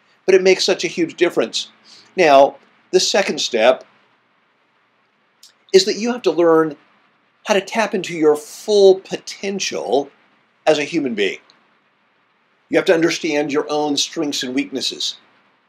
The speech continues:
But most importantly, you have to trust in your own talents.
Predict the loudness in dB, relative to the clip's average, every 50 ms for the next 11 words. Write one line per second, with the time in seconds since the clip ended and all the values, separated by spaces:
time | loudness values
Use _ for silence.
0 | _ _ _ _ _ _ _ _ _ _ _ _ _ _ _ _ _ _ -6 -6
1 | -2 -2 -2 -2 -2 -4 -6 -8 -8 -8 -10 -8 -2 0 0 0 -2 -4 -4 -2
2 | 0 0 0 0 0 0 0 -2 -4 -6 _ _ _ _ _ _ _ _ _ _
3 | _ _ _ _ _ _ _ _ _ _ _ _ _ _ _ _ _ _ _ _
4 | _ -4 -4 -4 -4 -4 -6 -8 -8 -8 -8 -10 -10 -10 -10 -8 -2 -2 -2 -2
5 | -2 -4 -6 -6 -4 -4 -8 -6 -6 -6 -6 -6 -8 -8 -8 -8 -8 -8 -12 -10
6 | -10 -10 -10 -10